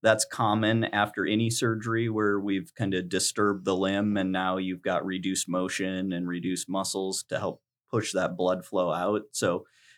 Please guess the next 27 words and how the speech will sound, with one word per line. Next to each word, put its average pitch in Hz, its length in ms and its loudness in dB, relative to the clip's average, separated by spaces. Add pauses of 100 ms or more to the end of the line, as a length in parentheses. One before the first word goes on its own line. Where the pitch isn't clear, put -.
(140)
most 120 280 2
often 107 300 4
after 98 260 0
a 98 40 0
joint 95 200 -2
replacement, 98 460 -2
you'll 95 100 -2
be 95 100 -2
on 90 140 -2
some 101 260 -2
sort 95 320 0
of 90 240 0 (100)
prophylaxis 101 840 0
to 95 100 -10
prevent 92 400 -2
blood 92 220 0
clots, 98 360 -2
whether 87 240 -4
that's 85 300 -2
aspirin 92 720 -2
or 85 140 -4
an 80 120 -2
injection 90 540 -6
or 85 100 -4
something 87 380 -6
stronger 92 560 -2
is 85 220 -4